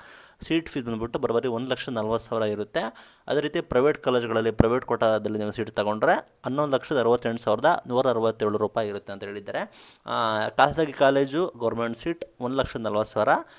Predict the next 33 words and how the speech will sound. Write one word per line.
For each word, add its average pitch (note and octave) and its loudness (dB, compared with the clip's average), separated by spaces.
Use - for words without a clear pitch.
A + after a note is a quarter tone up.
ಖಾಸಗಿ E3 2
ಕಾಲೇಜು C#3 6
ಖಾಸಗಿ A2+ 2
ಸೀಟ್, F3+ 2
ಆ, B2 0
ಹನ್ನೊಂದು B2 2
ಲಕ್ಷ - 0
ನಿಮಗೆ A2+ 0
ಫೀಸ್ A#2 0
ಇರುತ್ತೆ. G#2+ -2
ಅದೇ E3+ 2
ರೀತಿ E3 -2
ಶೇಕಡ D#3 0
ಹದಿನೈದರಿಂದ C#3+ 4
ಇಪ್ಪತ್ತು C3+ -2
ಪರ್ಸೆಂಟ್ C3 -2
ಇನ್ಕ್ರೀಸ್ A#2 0
ಮಾಡಿ A2+ 6
ಅಂತೇಳಿ A2 2
ಮನವಿ A2+ -4
ಕೂಡ A2 -2
ಕೊಟ್ಟಿದ್ರು. G#2+ 0
ಆದರೆ D#3 8
ಇಲ್ಲಿ E3 8
ಮೈನಾರಿಟಿ, C#3 4
ಆ, A2 6
ಡಿಪಾರ್ಟ್ಮೆಂಟ್ B2 4
ಸಂಸ್ಥೆಗಳು A#2+ 2
ಶೇಕಡ B2 -2
ಹತ್ತು A#2 0
ಪರ್ಸೆಂಟ್ A#2+ 0
ಮಾತ್ರ A2 6
ಮಾಡಿದ್ರು. G#2+ 6